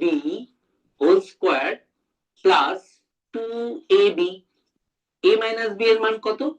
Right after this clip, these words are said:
ফাইভ স্কয়ার plus two into a b এর মান টুয়েলভ। ফাইভ স্কয়ার equal টোয়েন্টি ফাইভ plus টোয়েন্টি ফোর equal হচ্ছে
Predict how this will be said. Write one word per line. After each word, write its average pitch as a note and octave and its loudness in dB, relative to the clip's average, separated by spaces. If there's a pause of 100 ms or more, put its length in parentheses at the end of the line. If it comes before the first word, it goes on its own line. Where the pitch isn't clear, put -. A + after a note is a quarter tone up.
(440)
ফাইভ E3+ 4 (220)
স্কয়ার F3+ -2 (640)
plus D3 0 (160)
two G#3+ -2 (120)
into G3 0 (420)
a - 4 (100)
b - -2 (120)
এর G3 -4
মান G3 -4 (120)
টুয়েলভ। F#3+ 2 (640)
ফাইভ F3+ 0 (160)
স্কয়ার G#3+ 2
equal F#3 2 (100)
টোয়েন্টি G3+ -2
ফাইভ G3 -4 (480)
plus D#3+ -4 (100)
টোয়েন্টি F3+ 2
ফোর F#3 0 (840)
equal - 0
হচ্ছে E3+ -8